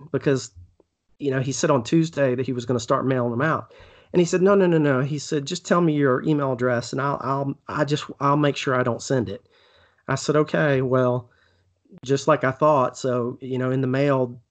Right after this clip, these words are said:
next week, the week after, sure enough, I get one in the mail. <laughs> So, um, and I believe I gave you a copy, that copy, didn't I?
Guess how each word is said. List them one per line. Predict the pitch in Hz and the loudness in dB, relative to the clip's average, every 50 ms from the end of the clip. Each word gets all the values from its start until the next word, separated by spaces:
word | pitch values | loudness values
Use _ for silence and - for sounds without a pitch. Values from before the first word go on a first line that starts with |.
| _ _ - | _ _ -8
next | 135 127 117 117 - | -6 -6 -6 -6 -6
week, | 165 160 165 156 143 131 - - | -2 0 2 2 2 0 -2 -2
the | - 127 | -4 -4
week | 117 127 135 123 117 143 | -2 0 -2 -2 0 0
after, | 127 139 - - 127 117 113 107 - - - - - - - _ _ _ _ - | 0 0 0 -2 -2 -2 -2 -4 -6 -10 -16 -18 -18 -18 -20 _ _ _ _ -18
sure | - - - 147 139 | -8 -2 0 2 2
enough, | 135 135 139 127 117 - | 4 4 2 2 0 0
I | 123 | -2
get | 127 127 131 - | 0 0 0 0
one | 123 131 | 0 0
in | 123 120 | 0 0
the | 117 117 | 0 0
mail. | 123 127 113 110 113 - - _ | 0 0 0 0 -2 -4 -6 _
<laughs> | 403 - - - - - | -4 -4 -4 -6 -14 -16
So, | - - - 180 175 156 - - _ _ - _ _ _ _ _ _ _ _ _ _ _ - | -14 -2 0 2 2 2 0 -2 _ _ -20 _ _ _ _ _ _ _ _ _ _ _ -2
um, | 131 143 139 139 135 127 120 - - _ _ _ _ _ _ _ _ - - - - _ _ _ | 0 2 2 2 0 0 -4 -10 -14 _ _ _ _ _ _ _ _ -20 -20 -20 -20 _ _ _
and | - 156 143 | -2 0 0
I | 139 143 | 0 0
believe | 127 147 160 220 294 330 | 0 0 2 2 2 2
I | 311 165 | 2 0
gave | 147 143 156 156 151 139 | 0 2 2 2 2 0
you | 143 147 180 233 277 - | -2 -4 -4 -2 -2 -4
a | |
copy, | - - 143 117 104 - - 113 | -2 -2 -4 -4 -4 -6 -8 -6
that | 104 131 127 131 - | -4 -4 -6 -4 -6
copy, | - 127 110 110 - 127 | -6 -6 -6 -6 -8 -4
didn't | 113 120 143 165 165 | -2 -2 -2 0 -2
I? | 170 185 175 175 | -2 -4 -6 -10